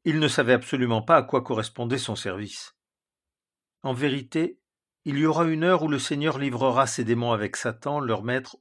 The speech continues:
au tourment. Mais tel n'était pas son service à ce moment-là. Encore moins était-ce son service à l'égard des hommes. Au démoniaque, Jésus vient apporter non pas les tourments, mais la délivrance.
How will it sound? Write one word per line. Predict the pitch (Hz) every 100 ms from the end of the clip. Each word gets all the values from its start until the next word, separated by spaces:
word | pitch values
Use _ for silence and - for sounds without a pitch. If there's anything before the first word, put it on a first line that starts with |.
| -
au | 117
tourment. | 113 151 113 107 98 - _ _ _ _ _ _ _ -
Mais | 120
tel | 117 170
n'était | 147 123 127
pas | 127
son | 117 127
service | - 110 117 127 -
à | 101
ce | -
moment-là. | 107 95 90 85 78 _ _ _ _ _ _ _ _ _ _ _
Encore | 135 113 123
moins | 120 151
était-ce | 127 113 135 127
son | - 123
service | 113 107 117 143 120
à |
l'égard | 101 95 87
des | 104 113
hommes. | 123 98 87 _ _ _ _ _ _ _ _ _ _
Au | 131 120
démoniaque, | 151 160 143 127 151 - 143
Jésus | 110 120 110 147
vient | 123 123
apporter | 117 120 - 131
non | 117 107
pas | 104
les | 101
tourments, | - 143 165 151 110 _ _ _ _ _ _ _
mais | - 127
la | 117
délivrance. | 101 104 90 87 101 - - -